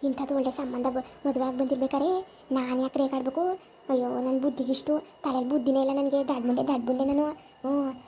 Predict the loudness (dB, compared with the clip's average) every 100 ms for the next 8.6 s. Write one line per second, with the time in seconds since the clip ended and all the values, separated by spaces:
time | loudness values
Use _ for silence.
0 | -6 -2 0 0 2 4 6 4 4 4
1 | 4 2 2 2 0 -2 -6 -20 -20 -6
2 | -2 2 2 2 2 2 4 2 2 2
3 | 2 0 -2 -4 -2 0 0 -4 -8 -20
4 | -20 -6 -2 0 2 2 2 2 0 -4
5 | -16 -18 -18 -20 -20 -6 0 2 2 0
6 | -2 -2 0 2 2 0 -2 -2 0 2
7 | 2 2 -2 -4 -2 -2 -2 -2 0 2
8 | 2 2 0 0 -2